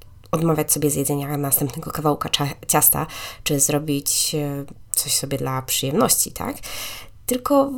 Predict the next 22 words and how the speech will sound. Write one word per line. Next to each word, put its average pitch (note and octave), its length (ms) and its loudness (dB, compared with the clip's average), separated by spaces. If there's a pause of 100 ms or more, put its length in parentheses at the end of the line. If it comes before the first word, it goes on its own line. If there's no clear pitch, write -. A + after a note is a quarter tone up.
(120)
właśnie C4 640 2 (240)
chodzi - 400 0
o E4 120 -2
to, C4+ 480 4
że B3+ 360 4
jest C4 180 6
to C4+ 80 -2
zupełnie A3 440 6
coś E3+ 220 4
innego. D#3 460 -4 (380)
Uważam, A#3 340 6
że A3+ 80 2
powinniśmy A3 440 2
podchodzić A3 680 0
do F3 180 -4
siebie E3+ 320 -2
z - 220 4
szacunkiem A3 580 2
i G3+ 120 -2
wyrozumiałością. F#3+ 920 2 (440)
Nikt F3+ 240 2
przecież - 540 2